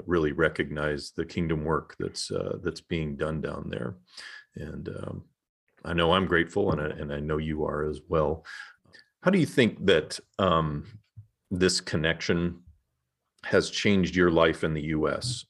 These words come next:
What, uh, what do you feel like drives you here in the U S now, uh, to want to engage other people,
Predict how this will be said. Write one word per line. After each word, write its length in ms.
What, 480
uh, 320
what 100
do 80
you 80
feel 280
like 300
drives 520
you 380
here 240
in 80
the 100
U 240
S 220
now, 480
uh, 220
to 140
want 320
to 400
engage 640
other 200
people, 580